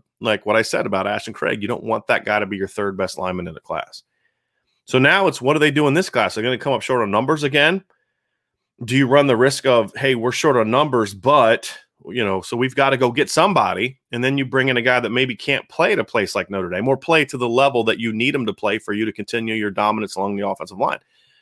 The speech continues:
That's a major question mark and a major concern. Or do you say, "Hey, we're gonna run the risk of that,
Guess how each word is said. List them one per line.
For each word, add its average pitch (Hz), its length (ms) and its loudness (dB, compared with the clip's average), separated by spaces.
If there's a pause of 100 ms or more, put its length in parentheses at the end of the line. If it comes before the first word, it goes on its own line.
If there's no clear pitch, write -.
(200)
That's - 160 -8
a - 20 2
major 151 280 2
question 143 360 0
mark 98 160 4
and 98 80 -4
a 98 40 -2
major 117 240 0
concern. 113 480 -4 (1200)
Or 143 160 8
do 160 100 2
you 160 140 6
say, 151 160 4
"Hey, 151 160 4
we're 131 160 4
gonna 151 160 2
run 135 240 2
the 190 100 4
risk 135 440 2 (340)
of 143 220 0
that, 127 500 0